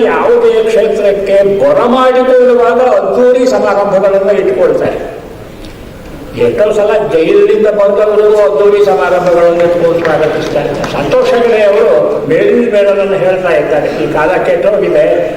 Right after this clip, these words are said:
ಜೈಲಿನಲ್ಲಿದ್ದವರನ್ನು ಅದ್ದೂರಿಯಿಂದ ಸ್ವಾಗತಿಸ್ತಾರೆ ಜನ" ಹಾಗೆ ಅಂತ ವಿಷಾದದಿಂದ, ಆ, ಹೇಳ್ತಾರೆ. ಈ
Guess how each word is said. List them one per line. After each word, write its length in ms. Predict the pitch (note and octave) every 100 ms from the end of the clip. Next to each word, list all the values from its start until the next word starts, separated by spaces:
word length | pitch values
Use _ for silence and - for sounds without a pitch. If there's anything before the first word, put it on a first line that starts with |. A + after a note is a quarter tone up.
| - E3+
ಜೈಲಿನಲ್ಲಿದ್ದವರನ್ನು 1500 | F3 G3 G3+ G3 G3+ G3 - F#3 - G#3+ G#3 - - -
ಅದ್ದೂರಿಯಿಂದ 580 | D3+ - G3 G#3+ F#3 -
ಸ್ವಾಗತಿಸ್ತಾರೆ 1300 | - - D#3+ - - - - D3 C#3 C#3+ C#3+ - - B2+
ಜನ" 140 | - - - - -
ಹಾಗೆ 240 | - -
ಅಂತ 160 | - F#3+
ವಿಷಾದದಿಂದ, 800 | E3 D#3 F3 E3+ F3 E3 E3+ D#3 - - - - -
ಆ, 40 |
ಹೇಳ್ತಾರೆ. 760 | D3+ D3 - - - - - - - - - - -
ಈ 60 | F3+